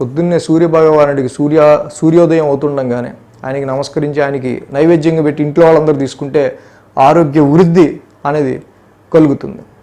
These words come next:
So, ఏదైనా ఈ రాశి వారికి సంబంధించి, ఆ, మేజర్గా మనం చూస్తే ఇవి ఇంపాక్టబుల్,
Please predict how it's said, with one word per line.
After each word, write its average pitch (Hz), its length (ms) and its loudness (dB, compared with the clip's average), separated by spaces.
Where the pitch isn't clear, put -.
So, 170 80 2
ఏదైనా 220 420 4
ఈ 156 100 2
రాశి 165 320 4
వారికి 165 300 2
సంబంధించి, 143 840 -4
ఆ, 139 120 -10
మేజర్గా 135 640 -2
మనం 131 140 -4
చూస్తే 156 260 -4
ఇవి 180 140 -2
ఇంపాక్టబుల్, 156 680 0